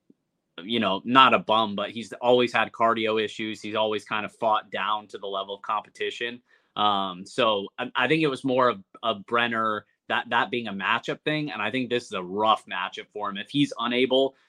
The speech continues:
to grapple Kutateladze, and I don't expect him to, then I think he gets out, outpointed here on the feet, maybe even knocked out, like you mentioned. Um, I think that's really the only interesting part of this matchup is,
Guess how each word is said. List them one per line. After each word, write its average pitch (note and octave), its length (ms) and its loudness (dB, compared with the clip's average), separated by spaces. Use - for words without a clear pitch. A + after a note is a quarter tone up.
to B2+ 100 0
grapple A#2 460 4
Kutateladze, B2+ 580 2
and A2 80 -4
I G2 100 -6
don't G#2+ 240 -6
expect G#2 440 -8
him C3 120 -4
to, D3 280 0
then A2 100 0
I A2 100 0
think A#2 200 -6
he A2 100 -8
gets G#2 240 -4
out, G#2+ 360 2
outpointed A2+ 500 0
here A2 200 -2
on G#2 100 -2
the G2 80 -10
feet, G#2+ 320 -8
maybe C3+ 280 0
even A#2+ 220 -2
knocked G#2+ 320 2
out, G#2+ 220 2
like G2+ 160 -6
you A2 120 -16
mentioned. G#2 520 -10
Um, G2 420 -2
I B2 80 2
think C3 180 0
that's A2+ 340 -2
really A#2 280 2
the G#2 80 -4
only G#2+ 340 -6
interesting G#2+ 580 -6
part G#2 280 4
of G#2+ 160 4
this G2+ 160 -2
matchup G2 420 -2
is, F#2+ 300 -4